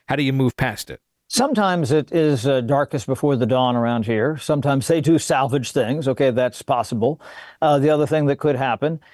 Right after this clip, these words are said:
Speaker 2: is that they fail on this test vote on Wednesday or, you know, at a future date, you know, if they have another test vote or actual, you know, passage fails down the road.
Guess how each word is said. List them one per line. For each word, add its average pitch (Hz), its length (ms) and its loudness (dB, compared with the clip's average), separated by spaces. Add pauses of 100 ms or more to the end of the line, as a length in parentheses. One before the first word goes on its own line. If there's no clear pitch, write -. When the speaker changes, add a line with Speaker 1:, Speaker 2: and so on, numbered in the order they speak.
(180)
Speaker 2:
is 156 240 2
that 135 320 0
they 135 380 2
fail 160 340 2
on 143 160 2
this 143 180 -2
test 156 280 -2
vote 131 500 -2
on 139 160 0
Wednesday 135 460 2
or, 135 420 2
you 156 140 0
know, 139 160 -2
at 143 260 0
a 135 60 -2
future 151 400 0
date, 123 280 2
you 131 120 -2
know, 127 80 2
if - 80 -4
they 120 120 2
have 117 160 0
another 120 380 0
test 123 300 -4
vote 123 260 0
or 120 100 0
actual, 117 540 -2
you 127 160 0
know, 123 80 0
passage 127 540 -4
fails 120 420 0
down 120 220 0
the 107 60 -2
road. 127 340 0